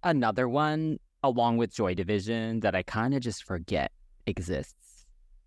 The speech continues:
to be honest. And they're kind of similar in vibe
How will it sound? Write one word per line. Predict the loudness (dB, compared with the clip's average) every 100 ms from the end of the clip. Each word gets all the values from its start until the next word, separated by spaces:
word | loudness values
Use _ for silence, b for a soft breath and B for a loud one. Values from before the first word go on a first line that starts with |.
| _ _ _ _
to | -4
be | 0
honest. | 2 0 -6 _ -20 -20 _ _ _ _ _ _ _ 0
And | 4
they're | 4
kind | 4 2 4
of | 4 2
similar | -6 2 4 6 4 4
in | 2 -2 0
vibe | 0 2 0 -2